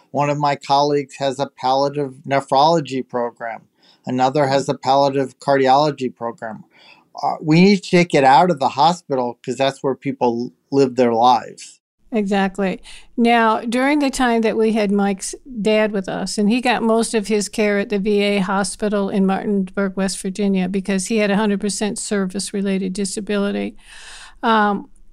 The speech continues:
Speaker 2: eventually, they assigned me a nurse, and we had very early on telehealth assistance. I was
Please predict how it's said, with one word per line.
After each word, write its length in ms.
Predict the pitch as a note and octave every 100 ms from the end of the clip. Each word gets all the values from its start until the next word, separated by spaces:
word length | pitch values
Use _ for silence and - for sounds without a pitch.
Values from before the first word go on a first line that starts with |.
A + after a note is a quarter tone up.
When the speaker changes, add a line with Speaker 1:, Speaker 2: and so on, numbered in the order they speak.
| - - -
Speaker 2:
eventually, 560 | A#3 B3+ F4+ - C4+ A#3+
they 320 | G#3+ A3+ A#3
assigned 680 | - G3+ B3 B3 B3 B3 A3+ - -
me 640 | A3 G#3+ G#3 G3+ A3 G#3+ - _ G#3+
a 140 | G3+
nurse, 920 | G3 G3 G3+ G3+ G3+ A3 - - - - - - - - - - - -
and 480 | A#3 A3+ G#3+ G#3+ G#3+
we 340 | A#3 C4 D4+
had 300 | C#4 A3+ G3+
very 360 | A3 B3 D4+ A#3+
early 420 | A3 B3+ A#3+ G#3+
on 640 | A3 A3 G#3+ F#3+ F#3+ A3 A3 - _ _ - - -
telehealth 840 | A#3+ A3+ G#3 A3 G3+ F#3 - - _ -
assistance. 800 | A3 - A3 F#3 F3+ - - - -
I 160 | G3+ G#3
was 280 | G3+ F#3+